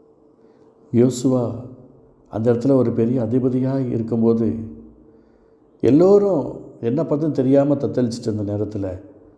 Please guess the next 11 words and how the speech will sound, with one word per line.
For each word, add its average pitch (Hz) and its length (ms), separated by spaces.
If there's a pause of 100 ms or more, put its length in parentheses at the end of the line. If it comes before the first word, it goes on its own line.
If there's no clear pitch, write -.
(360)
யூதா 135 300
தான் 117 220
பேசுகிறார். - 600 (960)
"நான் 101 220
பார்த்து 113 300
கொள்ளுகிறேன், 92 600 (540)
உதவி 110 280
செய்யுங்கள்" 95 560 (600)
என்று 107 200
சொல்லி 117 440 (560)
யாக்கோபிட்ட 104 720